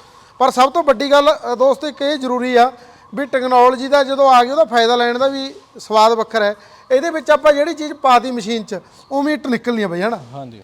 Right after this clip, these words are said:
Speaker 1: ਹਾਂਜੀ ਬਾਈ, ਪ੍ਰੋਸੈਸ ਦੱਸੀ ਆਪਣੇ ਦਰਸ਼ਕਾਂ ਨੂੰ ਵੀ ਕਿਵੇਂ ਬਣਦੀ ਆ ਆਪਣੀ ਇੱਟ
Speaker 2: ਜੀ।
Speaker 1: ਜਿਹੜੀ?
Speaker 2: ਇਹ ਪਹਿਲਾਂ ਤਿੰਨ ਬਿੰਨ ਬਣੇ ਹੋਏ ਨੇ ਜੀ ਮਸ਼ੀਨ ਦੇ।
Speaker 1: ਠੀਕ
Speaker 2: ਇਹਦੇ
Speaker 1: ਹੈ
Speaker 2: 'ਚ
Speaker 1: ਜੀ।
Speaker 2: ਆਪਾਂ ਸਟੋਨ ਡਸਟ ਦੀ ਬਜਰੀ ਪਾ ਦੇਣੀ ਆ।
Speaker 1: ਠੀਕ ਹੈ
Speaker 2: ਇਹ
Speaker 1: ਜੀ।
Speaker 2: ਸੀਮੈਂਟ ਵਾਲਾ ਹੌਪਰ ਆ ਗਿਆ ਜੀ।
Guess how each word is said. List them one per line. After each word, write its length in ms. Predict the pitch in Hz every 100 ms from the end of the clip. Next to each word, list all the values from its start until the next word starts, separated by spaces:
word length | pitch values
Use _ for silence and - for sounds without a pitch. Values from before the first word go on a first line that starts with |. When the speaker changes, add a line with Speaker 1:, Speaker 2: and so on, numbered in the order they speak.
| -
Speaker 1:
ਹਾਂਜੀ 160 | 220 233
ਬਾਈ, 140 | 285
ਪ੍ਰੋਸੈਸ 440 | 247 233 240 233
ਦੱਸੀ 260 | 233 214 233
ਆਪਣੇ 240 | 226 214
ਦਰਸ਼ਕਾਂ 360 | 190 175 - 190
ਨੂੰ 100 | 214 _ _ _
ਵੀ 80 | 185
ਕਿਵੇਂ 300 | 190 233 226
ਬਣਦੀ 300 | 196 170 147
ਆ 40 | 139
ਆਪਣੀ 180 | -
ਇੱਟ 140 | 139 135
Speaker 2:
ਜੀ। 20 |
Speaker 1:
ਜਿਹੜੀ? 220 | 131 131 _ _ _ _ -
Speaker 2:
ਇਹ 160 | 160
ਪਹਿਲਾਂ 280 | 175 170 190
ਤਿੰਨ 260 | 185 175 170
ਬਿੰਨ 220 | 165 170
ਬਣੇ 220 | 160 156
ਹੋਏ 80 | 151
ਨੇ 120 | 139
ਜੀ 60 | 131
ਮਸ਼ੀਨ 300 | 123 123 127
ਦੇ। 80 | 165
Speaker 1:
ਠੀਕ 360 | _ _ -
Speaker 2:
ਇਹਦੇ 140 | 196 170
Speaker 1:
ਹੈ 60 |
Speaker 2:
'ਚ 40 | 165
Speaker 1:
ਜੀ। 80 |
Speaker 2:
ਆਪਾਂ 120 | 156 156
ਸਟੋਨ 300 | 151 147 147
ਡਸਟ 220 | 147 147
ਦੀ 80 | 151
ਬਜਰੀ 300 | 143 139 143
ਪਾ 160 | 139
ਦੇਣੀ 260 | 135 139 151
ਆ। 60 | 147 _ _
Speaker 1:
ਠੀਕ 200 | 196 175
ਹੈ 40 |
Speaker 2:
ਇਹ 60 | 160
Speaker 1:
ਜੀ। 80 | 160
Speaker 2:
ਸੀਮੈਂਟ 340 | 151 156 151
ਵਾਲਾ 140 | 156
ਹੌਪਰ 260 | 147 147 151
ਆ 100 | 147
ਗਿਆ 120 | 147
ਜੀ। 140 | 147